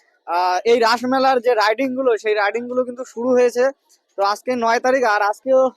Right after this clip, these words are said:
দেখতে পাচ্ছেন, আহ, রাইডিং গুলো কিন্তু, আহ, শুরু হয়ে গেছে। দর্শক, এর আগের ভিডিওতে আমি আপনাদেরকে বলেছিলাম যে এবার কোচবিহারে কি কি রাইডিং এসেছে। তো সেদিন কিন্তু, আহ,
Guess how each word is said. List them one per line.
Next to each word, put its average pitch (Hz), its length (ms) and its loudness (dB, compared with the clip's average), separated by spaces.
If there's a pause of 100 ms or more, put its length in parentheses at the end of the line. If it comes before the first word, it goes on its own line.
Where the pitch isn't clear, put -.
(180)
দেখতে 220 240 -2
পাচ্ছেন, 240 380 -8 (500)
আহ, 175 160 0
রাইডিং 214 320 2
গুলো 247 200 2
কিন্তু, 240 340 -4 (200)
আহ, 180 280 4
শুরু 247 320 -2
হয়ে 240 180 4
গেছে। 233 220 0 (280)
দর্শক, 269 320 -6
এর 285 140 2
আগের 269 240 2
ভিডিওতে 269 360 0
আমি 247 220 -2
আপনাদেরকে 247 400 -2
বলেছিলাম 240 680 -2
যে 220 320 2 (100)
এবার 247 260 2
কোচবিহারে 247 800 2 (240)
কি 247 100 -6
কি 254 160 -4
রাইডিং 226 360 0
এসেছে। 226 360 -2 (720)
তো 202 360 2
সেদিন 226 360 -2
কিন্তু, 254 260 -2
আহ, 208 360 -2